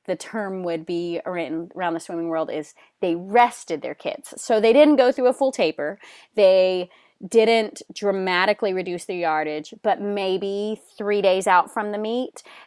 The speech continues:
they just kind of reduced it a little. And maybe the last fifteen minutes of dry land, instead of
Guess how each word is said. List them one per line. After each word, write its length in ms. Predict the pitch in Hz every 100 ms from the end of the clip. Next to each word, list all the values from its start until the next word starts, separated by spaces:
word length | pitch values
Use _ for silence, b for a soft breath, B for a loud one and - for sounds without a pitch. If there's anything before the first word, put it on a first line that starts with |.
| -
they 140 | 220
just 220 | 214 208
kind 220 | - 220 196
of 100 | 196
reduced 420 | 180 185 175 -
it 120 | 190
a 40 |
little. 460 | 175 165 139 131 - -
And 160 | 185
maybe 340 | 185 180 180 175
the 140 | 180
last 280 | 175 175 -
fifteen 360 | 196 - 202
minutes 260 | 185 180 170
of 100 | 175
dry 280 | 190 175 170
land, 260 | 170 165
instead 380 | 160 160 - 180
of 200 | 175 160